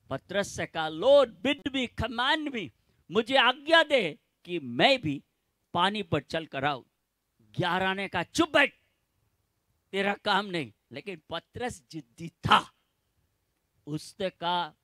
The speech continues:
"मैं जाना चाहता हूं।" प्रभु ने कहा, "आ।" और पतरस ने पैर डाला और पानी पर चलना शुरू किया। हवा बड़ी जोर की थी,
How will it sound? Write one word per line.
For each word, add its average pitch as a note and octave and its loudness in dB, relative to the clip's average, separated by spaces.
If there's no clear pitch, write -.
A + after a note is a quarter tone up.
"मैं D#3 -4
जाना D3 -4
चाहता C3 -8
हूं।" B2+ -6
प्रभु D3 -4
ने D#3 -4
कहा, B2+ -12
"आ।" D3 -2
और A2 -6
पतरस C3+ -4
ने G#2 -6
पैर D3 0
डाला C3 -2
और A2+ -6
पानी E3+ -6
पर A2+ -10
चलना E3+ -6
शुरू C3 -6
किया। A2+ -14
हवा D4+ -2
बड़ी C#4+ -4
जोर C#4 0
की C4+ -8
थी, F#3+ -4